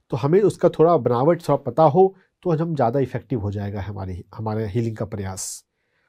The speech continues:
तो Google है, YouTube है, आज, आज तो बहुत आसानी से हम किसी का भी स्ट्रक्चर जा सकते हैं।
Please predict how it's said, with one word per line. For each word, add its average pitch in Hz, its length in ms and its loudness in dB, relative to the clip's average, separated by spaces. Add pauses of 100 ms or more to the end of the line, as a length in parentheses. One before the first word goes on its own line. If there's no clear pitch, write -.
(220)
तो 214 80 -2
Google 180 400 6
है, 220 140 4
YouTube 175 420 2
है, 190 60 4
आज, 160 220 2 (280)
आज 151 260 2
तो 175 60 -2
बहुत 170 300 2
आसानी 180 280 0
से 196 100 -4
हम 180 60 -4
किसी 175 260 -8
का 185 100 0
भी 175 100 2
स्ट्रक्चर 170 320 -4
जा 170 140 4
सकते 180 360 -2
हैं। 190 220 -2